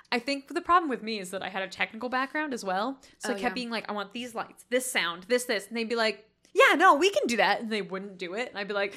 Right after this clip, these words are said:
Speaker 1: <laughs>
Speaker 2: I find that rude of them.
Speaker 1: It was not my favorite.
Speaker 2: 'Cause if you have that vision, fucking bring it.
Speaker 1: It's such a good vision. Remind me to tell you about it someday. If
Speaker 2: Of
Speaker 1: you ever
Speaker 2: course.
Speaker 1: join our Patreon, maybe I'll tell you about the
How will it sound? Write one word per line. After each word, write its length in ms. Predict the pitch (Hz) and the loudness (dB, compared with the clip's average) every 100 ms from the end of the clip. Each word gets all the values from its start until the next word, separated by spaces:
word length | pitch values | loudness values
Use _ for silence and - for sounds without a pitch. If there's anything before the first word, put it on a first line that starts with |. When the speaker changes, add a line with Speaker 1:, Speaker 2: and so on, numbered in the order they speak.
| - | -10
Speaker 1:
<laughs> 1300 | 285 226 180 349 - - - - - - - - - | -6 -4 -4 -8 -8 -6 -2 -2 -4 -12 -16 -14 0
Speaker 2:
I 120 | 262 | 0
find 240 | 269 302 285 | 0 -2 4
that 200 | 220 208 | 6 6
rude 200 | 208 196 | 4 -6
of 120 | 214 | -8
them. 460 | 233 247 254 262 269 _ - | -4 -4 -4 -10 -14 _ -4
Speaker 1:
It 120 | 415 | 0
was 260 | 466 605 571 - _ _ _ _ _ - | 6 6 4 -12 _ _ _ _ _ -18
not 140 | 262 | -18
my 60 | - | -18
favorite. 120 | - - _ - | -20 -20 _ -6
Speaker 2:
'Cause 160 | 302 | -6
if 140 | 294 254 | -4 -6
you 180 | 269 381 | -6 -2
have 180 | 381 | -2
that 200 | 392 381 | -2 -4
vision, 460 | 247 196 208 220 233 _ | -4 -8 -8 -10 -14 _
fucking 340 | - 240 240 | -10 -8 -6
bring 160 | 262 339 | -4 -2
it. 220 | 190 - | -4 -6
Speaker 1:
It's 200 | 392 392 | -14 -16
such 320 | - - 370 | -16 -14 -14
a 40 | 381 | -16
good 260 | - 339 302 | -14 -14 -12
vision. 500 | 349 311 269 208 185 | -10 -8 -8 -8 -8
Remind 240 | 214 247 | -4 -4
me 100 | 311 | -4
to 60 | 269 | -8
tell 80 | 247 | -10
you 60 | |
about 100 | 190 | -10
it 120 | 165 | -12
someday. 320 | - 175 - - | -12 -10 -10 -8
If 60 | |
Speaker 2:
Of 80 | 202 | 0
Speaker 1:
you 60 | 262 | 2
ever 180 | 277 269 | 4 2
Speaker 2:
course. 140 | 220 | -2
Speaker 1:
join 180 | - 269 | -2 0
our 80 | 269 | 0
Patreon, 420 | - 233 - 180 | 0 -4 -2 -4
maybe 160 | 180 202 | -2 -2
I'll 100 | 196 | -2
tell 160 | 208 | 0
you 60 | 196 | 0
about 200 | 185 180 | 0 0
the 160 | 185 | -2